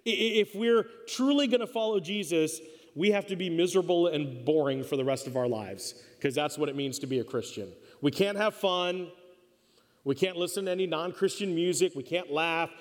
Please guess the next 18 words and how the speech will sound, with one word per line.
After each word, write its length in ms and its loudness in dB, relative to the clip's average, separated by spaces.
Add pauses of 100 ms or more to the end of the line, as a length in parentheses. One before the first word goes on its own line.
(180)
We 100 0
can't 440 -2
dance. 720 -2 (320)
You 100 0
know, 120 4
we 80 6
have 160 2
to, 160 -2 (180)
you 100 -2
know, 140 2
dress 400 0
up 180 2
in, 220 0
in 160 -4
suits 400 -2
and 100 -6
fancy 320 0
dresses 440 -2